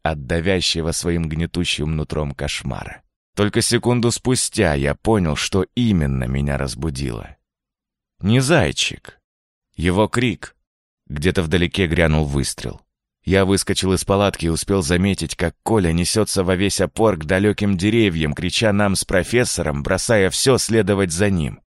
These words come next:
Алексей Степанович только выбирался из спального мешка, ничего не понимая и щуря близорукие глаза от моросящих капель дождя.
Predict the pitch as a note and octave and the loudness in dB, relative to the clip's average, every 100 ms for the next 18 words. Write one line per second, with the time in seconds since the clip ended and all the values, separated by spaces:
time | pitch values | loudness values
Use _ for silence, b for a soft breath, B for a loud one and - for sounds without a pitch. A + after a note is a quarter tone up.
0 | _ _ - E2+ - C#3 - C3+ C3+ C3 | _ _ -2 0 2 0 2 4 4 4
1 | A#2+ - C3 A#2+ A#2+ A2+ A#2 A#2+ A2+ A2 | 2 4 2 4 2 4 4 4 4 0
2 | G#2+ - A2+ G#2+ G#2 G#2+ A2 - C#3 G2+ | 0 0 2 4 4 2 2 0 0 2
3 | D#2 - F#2+ G#2+ G#2 G2 F#2+ G2+ A#2+ F#2 | 2 0 0 2 2 2 2 4 2 2
4 | E2+ - A#2+ G#2+ F#2 G2+ G#2 G#2+ G2 G#2 | 0 2 2 2 2 2 2 2 2 -2
5 | F2 G2+ F#2+ A#2 G#2 F#2+ F#2+ F#2 A2 G2 | 2 2 2 2 2 2 0 2 0 0
6 | - F#2+ G#2+ F#2 F#2 F2 G2 D#2+ D#2 C#2+ | 0 -2 0 0 0 0 0 0 -2 -4